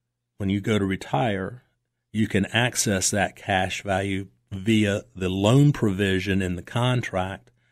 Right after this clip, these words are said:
and get at your money tax-free, and it does not count towards your Social Security, um, taxation. Now, here's another beauty of this, of this program. You never have to pay that loan back. Why?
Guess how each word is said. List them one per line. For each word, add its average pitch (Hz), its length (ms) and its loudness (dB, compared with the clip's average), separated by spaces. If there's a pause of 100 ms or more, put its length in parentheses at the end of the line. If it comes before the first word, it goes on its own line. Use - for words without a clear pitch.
(500)
and 101 220 -18
get 110 220 2
at 104 260 -2
your 107 120 2
money 95 480 -2 (540)
tax-free, 98 800 -2 (160)
and 98 140 0
it 87 100 -2
does 95 220 -8
not 98 240 -10
count 92 320 -10
towards 90 300 -8
your 98 80 -8
Social 90 360 -6
Security, 98 680 -2 (580)
um, 95 460 -16 (1000)
taxation. 113 640 -4 (800)
Now, 110 80 0
here's 139 300 6
another 143 320 8
beauty 101 500 4
of 92 100 0
this, 90 400 -4
of 98 240 -4
this 95 160 -6
program. 92 380 -6
You 156 80 4
never 180 200 6
have 165 180 4
to 143 60 -2
pay 156 180 6
that 139 160 4
loan 139 320 6
back. 151 420 -2 (680)
Why? 95 420 4